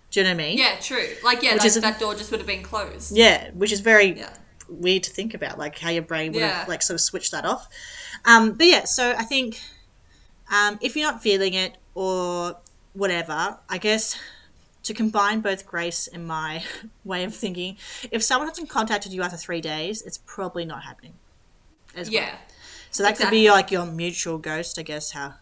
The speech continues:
Speaker 1: Grace likes to word it. Um, personally, I think you should tell them if you don't feel like doing it in person, don't make a
Speaker 2: Yeah.
Speaker 1: date to do it in person. If you just happen
Speaker 2: No.
Speaker 1: to be somewhere and then you, like, or if you go on that second date and maybe you're like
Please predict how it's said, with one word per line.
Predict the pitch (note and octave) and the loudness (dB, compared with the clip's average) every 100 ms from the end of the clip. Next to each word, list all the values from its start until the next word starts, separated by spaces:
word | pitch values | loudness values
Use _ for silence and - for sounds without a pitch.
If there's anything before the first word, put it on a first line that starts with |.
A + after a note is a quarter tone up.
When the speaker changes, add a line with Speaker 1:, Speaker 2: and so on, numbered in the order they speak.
| - | -12
Speaker 1:
Grace | D3 D3 | -8 -8
likes | D3 - | -8 -10
to | - | -12
word | C#3+ C#3 | -10 -8
it. | E3+ - - - - - - | -8 -10 -14 -14 -16 -18 6
Um, | F#3 F3+ E3+ | 8 8 6
personally, | A3+ A3+ A3+ A3+ | 6 6 6 2
I | G3 | 2
think | G#3+ G3 | 0 0
you | G3 | 0
should | F3+ - | 0 2
tell | G3+ G3 | 4 4
them | G3+ G3 G#3+ A3+ - | 4 4 2 -6 2
if | G#3 F#3+ | 2 2
you | G3+ | 4
don't | G#3+ A3 | 4 2
feel | - G#3 | 0 2
like | F#3+ | 2
doing | F#3+ | 0
it | F3+ | -4
in | E3 | -6
person, | F3+ F3 - F3+ F3+ F#3+ - _ - - | -4 -4 -2 -4 -6 -8 -14 _ -20 -6
don't | - G#3+ | 2 4
make | A3 G#3 | 6 6
a | |
Speaker 2:
Yeah. | F#3 | 6
Speaker 1:
date | F#3 G#3+ | 2 2
to | - | 0
do | E3+ | 0
it | |
in | E3 | 0
person. | D#3+ D#3+ E3+ F#3 G#3+ | -4 -4 -4 -6 -6
If | F3+ D#3+ | -8 -4
you | F#3 | -2
just | F3+ - | 0 -2
happen | - F#3 - | 0 -2 2
Speaker 2:
No. | E4 F#4 | 6 6
Speaker 1:
to | E4 | 6
be | |
somewhere | F#3+ F#3 F3+ F3 F3+ - - - - - | 2 0 2 2 0 -4 -18 -18 -20 -6
and | F3 F3+ F3+ | -2 0 0
then | F#3 G3+ G3+ | 4 4 4
you, | F#3+ F3 E3+ - | 0 0 -2 -4
like, | D#3+ D#3 - _ - | -6 -6 -12 _ 4
or | A3 | 4
if | A3 | 4
you | |
go | A#3 | 2
on | B3+ | 2
that | B3 | 2
second | A3+ G#3+ | 0 2
date | G3+ F#3+ F#3+ | 4 4 2
and | F#3 | 0
maybe | F3+ F3+ | 2 2
you're | F#3 F3 | 2 4
like | E3+ D#3 - | 2 0 -4